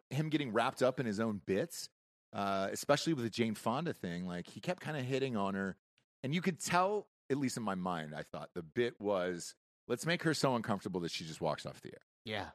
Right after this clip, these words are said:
Speaker 1: And Jane Fonda was like, "Cool, I think I know what you're doing. Fuck you." And as he's hitting on her, at the end he goes, "Hey, hey, honey, h-, how about a little kiss? How about, how about you give me a little kiss, okay?" And Jane Fonda was like, "Cool, man, let's do it." And then she leaned over.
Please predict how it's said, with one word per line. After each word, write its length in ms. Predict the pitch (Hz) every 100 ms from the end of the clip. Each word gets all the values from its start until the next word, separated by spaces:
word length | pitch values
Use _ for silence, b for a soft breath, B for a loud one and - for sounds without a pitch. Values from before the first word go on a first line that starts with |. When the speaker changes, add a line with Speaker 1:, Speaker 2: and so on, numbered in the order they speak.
| _ _
Speaker 1:
And 100 | 101
Jane 200 | 101 151 131
Fonda 260 | 143 123
was 180 | 104 95
like, 200 | 101 92
"Cool, 340 | - 123 98 98
I 100 | 104
think 200 | 143 131
I 60 |
know 160 | 110 107
what 100 | 117
you're 100 | 98
doing. 280 | 90 107 117
Fuck 480 | - - 110 - 120
you." 400 | 131 87 80 85 _ _ _
And 100 | 107
as 160 | 113 123
he's 140 | 117 117
hitting 300 | 170 165 90
on 180 | 85
her, 260 | 85 85 87 _ -
at 100 | 101
the 140 | 117
end 120 | 120 117
he 60 |
goes, 400 | 98 87 85 82 - -
"Hey, 260 | 117 101 - _ _ -
hey, 80 | 101
honey, 260 | 101 87 - _ _ _ _ _ _ _ _ -
h-, 80 | 98
how 80 | 117
about 140 | 123 120
a 20 |
little 160 | 110 92
kiss? 460 | - 65 - - _ _ _ _ _ -
How 60 |
about, 200 | 113 113
how 60 | 123
about 240 | 120 110
you 60 | 104
give 140 | 104
me 80 | 101
a 40 | 90
little 180 | 85 -
kiss, 360 | - - - -
okay?" 140 | - 127 - _ _ _ _ -
And 120 | 87 78
Jane 200 | - 101
Fonda 220 | 101 117 117
was 100 | 107
like, 140 | 104
"Cool, 220 | - 131
man, 300 | 110 92 92 -
let's 180 | 95 80
do 200 | 113 113
it." 100 | 82
And 140 | 101 110
then 100 | 107
she 220 | - 196
leaned 260 | 202 180
over. 340 | 151 175 120